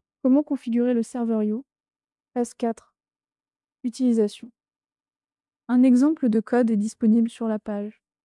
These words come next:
Automatisation. Un exemple de code est disponible sur la page. Fichier clé. Ingest hybrid, rag orchestrator, populate hgraph, auto-embed, graph linker, et la commande Explodev query.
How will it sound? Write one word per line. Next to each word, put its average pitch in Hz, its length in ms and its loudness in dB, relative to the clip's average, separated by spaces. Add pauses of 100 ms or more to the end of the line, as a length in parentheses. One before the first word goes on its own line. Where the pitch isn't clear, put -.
(220)
Automatisation. 233 760 -2 (440)
Un 233 100 4
exemple 262 380 2
de 226 120 4
code 240 320 0
est 220 80 -6
disponible 226 420 0
sur 233 160 -6
la 220 120 -4
page. - 380 -16 (920)
Fichier 277 380 -6
clé. - 300 -12 (680)
Ingest 240 360 2
hybrid, 226 460 0 (140)
rag 247 220 -2
orchestrator, 240 760 -6 (600)
populate 233 400 0
hgraph, 208 580 -4 (300)
auto-embed, 220 680 -2 (100)
graph 233 280 -2
linker, 220 440 -2 (360)
et 240 60 -2
la 226 100 4
commande 285 300 2
Explodev 240 440 -2
query. 208 320 -6